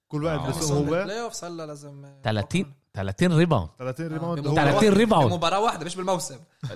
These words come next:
Speaker 2: تلاتين
Speaker 3: <laughs>
Speaker 2: ريباوند
Speaker 3: بمباراة
Speaker 2: مع
Speaker 3: واحدة.
Speaker 2: أربعة وعشرين نقطة. الزلمة ما جاي يشتغل.
Speaker 1: في، في، في فرق بس سووش تلاتين ريباوند، في ما بتعرف، هذا،
Speaker 3: آه،
Speaker 1: هذا مثلا
Speaker 3: بمباراة.
Speaker 1: بيقولوا على هدول الأشياء.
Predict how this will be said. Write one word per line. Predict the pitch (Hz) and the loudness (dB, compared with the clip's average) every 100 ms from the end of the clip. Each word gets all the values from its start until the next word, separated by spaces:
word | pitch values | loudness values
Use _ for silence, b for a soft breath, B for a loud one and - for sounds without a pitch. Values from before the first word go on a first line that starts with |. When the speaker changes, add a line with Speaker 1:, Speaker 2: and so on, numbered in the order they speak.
| - | -2
Speaker 2:
تلاتين | 139 139 196 185 | 0 2 4 6
Speaker 3:
<laughs> | |
Speaker 2:
ريباوند | 196 | 6
Speaker 3:
بمباراة | 208 226 208 | 6 4 2
Speaker 2:
مع | |
Speaker 3:
واحدة. | 170 127 185 | 0 2 4
Speaker 2:
أربعة | 226 | 4
وعشرين | 170 220 208 | 4 2 4
نقطة. | 208 - 139 - | 2 2 2 0
الزلمة | 120 123 208 | 0 4 4
ما | 185 | 4
جاي | 175 208 | 4 2
يشتغل. | - 117 98 - _ - | 2 -4 -6 -12 _ -4
Speaker 1:
في، | 180 180 _ | -4 -4 _
في، | - 180 - 147 _ | -14 -14 -14 -20 _
في | 160 | -4
فرق | 190 170 | -2 -2
بس | 131 | -4
سووش | 143 135 | -4 -4
تلاتين | 131 123 139 | -2 -4 -4
ريباوند، | 127 120 117 | -4 -6 -6
في | - | -8
ما | 127 127 | -8 -10
بتعرف، | - 127 120 | -10 -10 -8
هذا، | 127 | -6
Speaker 3:
آه، | 131 131 | -4 -4
Speaker 1:
هذا | |
مثلا | 135 | -4
Speaker 3:
بمباراة. | 135 135 | -6 -4
Speaker 1:
بيقولوا | 123 135 127 117 | -6 -4 -6 -6
على | 113 | -6
هدول | 120 120 | -8 -8
الأشياء. | 113 143 185 | -6 -6 -6